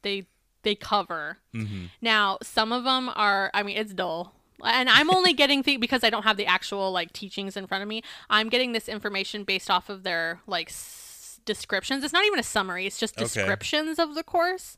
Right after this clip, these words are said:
Speaker 2: Mm-hmm.
Speaker 1: And some of 'em I'm only gonna give you the principle and move on. Some of 'em we can, like, expand on a little bit, but because there's twenty, there's, they're not worth getting into all of them.
Speaker 2: <laughs>
Speaker 1: So principle number one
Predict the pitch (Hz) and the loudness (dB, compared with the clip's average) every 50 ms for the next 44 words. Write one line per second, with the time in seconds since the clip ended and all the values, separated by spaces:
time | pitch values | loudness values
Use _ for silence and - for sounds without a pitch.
0 | _ - 107 104 101 190 131 87 92 - - _ - 262 247 240 233 226 - - | _ -10 -8 -8 -6 -8 -8 -8 -10 -14 -14 _ 0 2 2 2 2 0 0 0
1 | 262 269 311 302 330 320 294 254 226 226 226 220 220 226 226 220 226 220 208 202 | 0 0 2 2 4 4 4 4 4 2 0 -2 -2 -2 -4 -4 -4 -4 -4 -4
2 | 202 208 196 220 - 214 202 202 - - 208 202 196 196 202 196 190 190 180 185 | -4 -4 -6 -6 -6 -6 -6 -6 -6 -6 -6 -4 -4 -4 -6 -6 -2 -2 0 0
3 | 196 202 208 - - - - - - - 247 240 240 233 226 226 220 214 208 214 | 0 -2 -4 -8 -16 -20 -20 -12 -4 0 0 2 2 2 2 0 0 0 -2 -4
4 | 202 - 202 196 185 180 185 - 220 202 - - - 202 185 190 190 185 185 180 | -4 -4 -4 -4 -4 -6 -6 -8 -12 -16 -10 -6 -2 -2 -2 -2 -2 -4 -4 -4
5 | 180 180 180 180 185 190 175 165 - 180 165 190 190 - 202 196 185 190 190 - | -6 -6 -6 -6 -6 -6 -6 -6 -6 -8 -10 -10 -8 -8 -8 -6 -6 -8 -10 -10
6 | - - - 202 185 170 165 160 175 190 202 190 175 175 - - - _ - - | -12 -12 -10 -8 -8 -8 -8 -8 -10 -10 -10 -10 -10 -10 -12 -16 -20 _ -20 -10
7 | - - 226 233 233 220 202 202 196 196 190 - - 190 170 - - 180 190 202 | -4 -2 0 0 2 0 0 -2 -4 -6 -6 -6 -8 -8 -8 -8 -10 -12 -12 -12
8 | - - - - - 185 190 - 135 - - - 135 - 208 - - - - - | -12 -14 -14 -12 -10 -6 -2 -2 -2 -2 -2 -4 -6 -6 -10 -16 -20 -20 -20 -20
9 | - - - - - - - - - - - - - - - - - - _ - | -20 -20 -20 -20 -18 -18 -18 -18 -20 -20 -20 -20 -20 -20 -20 -20 -20 -20 _ -20
10 | - _ _ _ _ - - 294 269 254 - - 330 359 349 - 392 - 359 359 | -20 _ _ _ _ -2 2 2 2 2 2 0 0 0 0 -2 -4 -2 0 0
11 | 359 349 302 262 247 247 240 247 247 247 220 185 151 139 170 202 - | 0 0 0 -2 -2 -2 0 0 0 0 0 -2 -6 -8 -10 -14 -18